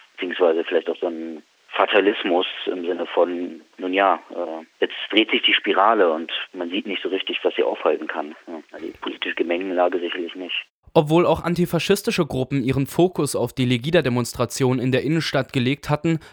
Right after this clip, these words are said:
Speaker 2: konnte dann nach dem erfolgten Nazi-Überfall trotz weiträumiger Absperrung der Polizei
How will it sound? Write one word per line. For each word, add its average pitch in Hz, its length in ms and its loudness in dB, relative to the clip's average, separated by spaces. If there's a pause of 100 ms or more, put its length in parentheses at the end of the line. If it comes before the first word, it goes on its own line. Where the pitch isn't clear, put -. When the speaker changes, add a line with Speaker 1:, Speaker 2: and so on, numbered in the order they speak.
(100)
Speaker 2:
konnte 156 360 2
dann 156 380 2
nach 147 200 -2
dem 139 180 0
erfolgten 139 460 0
Nazi-Überfall 147 1000 2
trotz - 340 0
weiträumiger 135 600 4
Absperrung 143 480 0
der 127 80 -2
Polizei 120 640 0